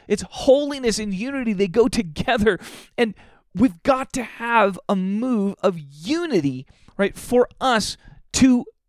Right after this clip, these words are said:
receive the outpouring of the Spirit in our generation. We've got to have it.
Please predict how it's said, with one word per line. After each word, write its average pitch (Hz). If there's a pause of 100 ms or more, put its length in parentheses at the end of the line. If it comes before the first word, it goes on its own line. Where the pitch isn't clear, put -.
(640)
receive 214 (640)
the 151
outpouring 247
of 208
the 202
Spirit 220 (300)
in 196
our 196
generation. 190 (420)
We've 156
got 247
to 262
have 247
it. -